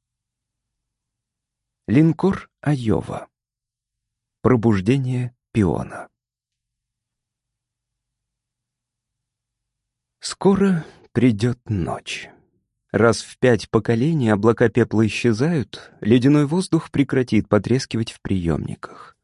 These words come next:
Разряды перестанут перескакивать с одного микроскопического железного зёрнышка, поднятого бурями, на другое. Пока планета снова не совершит оборот, по Миктлану можно ходить,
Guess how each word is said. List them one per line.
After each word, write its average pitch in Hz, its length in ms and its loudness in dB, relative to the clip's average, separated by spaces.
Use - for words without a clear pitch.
Разряды 104 480 2
перестанут 107 600 0
перескакивать 101 680 -2
с - 80 -6
одного 107 340 2
микроскопического 139 880 -2
железного 113 480 2
зёрнышка, 110 560 0
поднятого 92 560 0
бурями, 123 520 -4
на 104 160 2
другое. 98 640 -6
Пока 156 240 2
планета 151 420 2
снова 143 340 0
не 127 100 2
совершит 127 480 -2
оборот, 175 440 -2
по 117 60 2
Миктлану 143 720 2
можно 131 340 0
ходить, - 680 -6